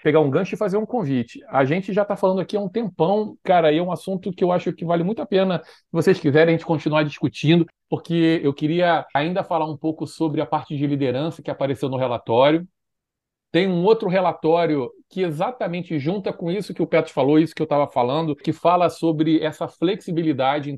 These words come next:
Tem dados super legais também, com uma pesquisa feita com trinta e cinco mil pessoas, falando sobre a importância que a flexibilidade ganhou no ambiente de trabalho. Então, vale a pena a gente comentar sobre isso.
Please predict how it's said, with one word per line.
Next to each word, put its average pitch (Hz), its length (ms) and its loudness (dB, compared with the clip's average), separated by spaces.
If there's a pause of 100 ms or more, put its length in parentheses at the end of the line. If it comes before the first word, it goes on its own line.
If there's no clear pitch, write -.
(120)
Tem 170 180 2
dados 160 300 2 (220)
super 208 300 -2
legais 165 380 4
também, 151 380 0
com 156 80 -6
uma 151 100 -4
pesquisa 156 320 -2
feita 156 240 -2
com 139 160 -10
trinta 202 240 -6
e 190 40 -4
cinco 175 260 -4
mil 156 120 6
pessoas, 151 600 0 (120)
falando 151 300 2
sobre 156 460 2
a 143 120 2
importância 170 760 -4
que - 100 -6
a 165 60 0
flexibilidade 147 720 0
ganhou 143 420 0
no 147 140 -4
ambiente 143 560 -6
de 120 160 2
trabalho. 143 340 4
Então, 151 180 0
vale 165 220 2
a 190 60 0
pena 165 180 -2
a 165 60 -2
gente 156 160 -4
comentar 135 400 -4
sobre 120 260 -4
isso. 160 380 -2